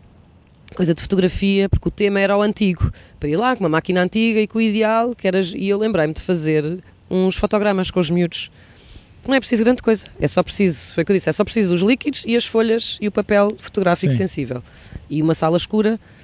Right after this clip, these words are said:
Speaker 1: e eu punha lá, ia quatro a quatro com os miúdos, e é giríssimo ver, porque eu punha-lhes, eles, eu,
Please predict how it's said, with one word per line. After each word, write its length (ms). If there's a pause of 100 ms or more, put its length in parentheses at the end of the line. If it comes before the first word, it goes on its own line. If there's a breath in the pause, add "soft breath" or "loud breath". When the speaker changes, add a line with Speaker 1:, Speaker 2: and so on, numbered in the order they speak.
(680 loud breath)
Speaker 1:
e 100
eu 80
punha 240
lá, 180
ia 120
quatro 300
a 20
quatro 280
com 80
os 120
miúdos, 300
e 60
é 60
giríssimo 480
ver, 240
porque 240
eu 60
punha-lhes, 380
eles, 160 (100)
eu, 180